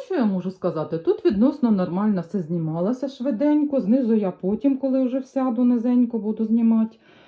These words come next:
А тут уже почалася ближче до плити веселуха. Тут уже до цегли випадає шматками. Прям воно ледь-ледь от тримається. Дивіться, що робиться.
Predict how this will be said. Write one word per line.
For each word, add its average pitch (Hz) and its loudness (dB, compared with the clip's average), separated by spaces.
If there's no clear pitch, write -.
А 226 0
тут 440 4
уже 392 6
почалася 320 2
ближче 254 0
до 240 8
плити 240 4
веселуха. 294 4
Тут 330 0
уже 311 2
до 320 2
цегли 254 0
випадає 214 2
шматками. 202 -2
Прям 190 -2
воно 185 -2
ледь-ледь 220 2
от 196 -6
тримається. 170 -2
Дивіться, 160 -6
що 156 -6
робиться. 151 -8